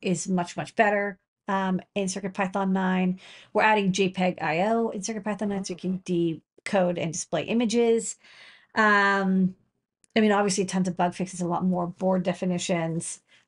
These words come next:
um, but basically getting ready for adding, you know, even more, um, Espressif boards like the C six and stuff and the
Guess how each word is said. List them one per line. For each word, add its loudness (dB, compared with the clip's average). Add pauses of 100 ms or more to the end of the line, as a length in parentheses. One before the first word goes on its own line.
(140)
um, 0 (160)
but 2
basically 2
getting 0
ready 0
for -4
adding, 0
you -4
know, 0
even 2
more, 0 (280)
um, 2
Espressif -4
boards -2
like -8
the -8
C -6
six -4
and -2
stuff 0
and -4
the -4